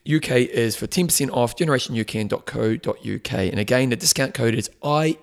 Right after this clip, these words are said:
M Talk. If you wanna get show email to you, down the bottom of the front page on I M Talk, you just put your information in. If you wanna be a cool patron and get a cool nickname, go to w w w I M talk dot me, go through the process, and we'll give you a cool nickname and gifts, and you're gonna draw to win a trip to Kona with the boys.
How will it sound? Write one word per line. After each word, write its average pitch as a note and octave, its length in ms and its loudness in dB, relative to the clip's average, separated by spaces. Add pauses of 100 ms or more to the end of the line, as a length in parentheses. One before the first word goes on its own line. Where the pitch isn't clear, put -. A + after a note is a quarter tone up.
M A#2 380 -2
Talk. - 340 0 (300)
If - 180 -16
you D#3 120 0
wanna G3+ 100 10
get F3 100 2
show - 180 6
email F3 280 8
to E3+ 160 6
you, D#3+ 40 10
down E3 140 8
the D#3 80 8
bottom F#3 220 8
of C#3 80 2
the B2+ 60 6
front C3+ 220 4
page C3+ 380 6
on A#2 140 2
I C#3+ 160 2
M A#2+ 80 -2
Talk, C3 320 0
you A2 80 -6
just - 160 -10
put - 100 -6
your A2+ 100 -4
information A2 460 -2
in. E3 160 4
If - 320 -8
you - 60 -8
wanna C#3+ 100 2
be C3 60 6
a A2+ 40 6
cool C#3+ 200 0
patron - 320 2
and G#2+ 80 -2
get G#2 100 2
a F#2 40 -6
cool B2+ 200 0
nickname, F#3+ 400 2
go G#2 140 0
to F#2+ 60 -2
w - 200 -6
w A2+ 140 -6
w G2+ 260 0
I G2+ 40 0
M G2+ 60 -4
talk - 240 -12
dot - 160 -6
me, F3+ 320 2 (360)
go B2 100 2
through A2 200 -2
the G#2+ 60 -4
process, D#3 600 0
and G2 180 -4
we'll G2 80 -4
give F#2 140 -6
you F#2+ 80 -2
a - 20 -6
cool A2+ 140 -4
nickname A#2 420 -2
and F#2 260 -6
gifts, - 320 4 (140)
and G2 160 0
you're G2 80 -6
gonna F#2+ 220 -4
draw C#2 160 -8
to - 60 -8
win G2 120 -10
a F#2 60 -12
trip - 180 -18
to - 80 -20
Kona G#2 160 -6
with F#2+ 100 -8
the A2+ 60 -8
boys. E3 460 4